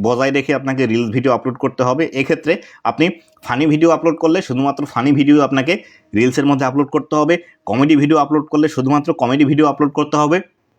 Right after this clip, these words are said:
ইনফরমেটিভ ভিডিও আপলোড করলে শুধুমাত্র ইনফরমেটিভ ভিডিও আপনাকে আপলোড করে যেতে হবে। এভাবে যদি রেগুলারলি আপনি এক মাস কাজ করেন এবং প্রতিদিন যদি আপনি পাঁচটি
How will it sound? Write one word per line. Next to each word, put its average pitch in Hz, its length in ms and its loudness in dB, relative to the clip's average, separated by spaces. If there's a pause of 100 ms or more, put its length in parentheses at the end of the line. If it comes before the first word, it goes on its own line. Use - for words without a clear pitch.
(800)
ইনফরমেটিভ 156 440 0 (100)
ভিডিও 139 200 2
আপলোড 135 260 -4
করলে 143 180 2 (100)
শুধুমাত্র 131 360 0 (460)
ইনফরমেটিভ 156 460 0
ভিডিও 139 240 4
আপনাকে 139 240 0 (400)
আপলোড 123 260 0
করে 120 180 2
যেতে 101 180 -2
হবে। 95 200 0
এভাবে 156 260 2
যদি 160 140 2 (400)
রেগুলারলি 165 520 4
আপনি 147 160 -2 (400)
এক - 260 -2
মাস - 120 -2 (100)
কাজ 247 120 -2 (120)
করেন 123 240 0
এবং 139 100 -2 (100)
প্রতিদিন 160 460 2
যদি 139 180 0
আপনি 139 120 0 (140)
পাঁচটি 131 260 -2